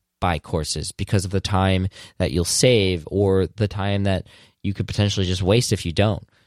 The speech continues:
Um, and again, I'm not trying to force you. I'm not trying to pitch you into any course.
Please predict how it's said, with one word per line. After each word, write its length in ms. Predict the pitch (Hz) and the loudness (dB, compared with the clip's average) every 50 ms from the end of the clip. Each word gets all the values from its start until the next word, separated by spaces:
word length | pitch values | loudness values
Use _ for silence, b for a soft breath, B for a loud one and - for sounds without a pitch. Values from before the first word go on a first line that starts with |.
| _ _ _ _ | _ _ _ _
Um, 440 | - 92 87 87 87 82 82 82 - - | 2 2 4 4 2 2 -2 -4 -6 -6
and 120 | 85 98 | -4 -2
again, 160 | 104 104 98 | 0 0 0
I'm 80 | 92 90 | 0 0
not 140 | 95 104 101 | 0 0 0
trying 180 | - 120 107 | 2 0 0
to 60 | 107 104 | 0 0
force 300 | - 123 113 107 - - | 0 0 0 0 0 -2
you. 60 | 104 | 0
I'm 60 | 101 | 0
not 140 | 104 101 - | 0 0 0
trying 180 | - 107 101 | 0 0 0
to 0 | |
pitch 320 | - - - 107 - - - | 2 2 0 2 2 2 2
you 60 | 107 | 2
into 180 | 101 98 - 101 | 2 2 2 2
any 140 | 95 104 | 2 2
course. 480 | 101 - - 107 98 98 98 - - - | -2 -2 0 2 2 2 2 0 -4 -8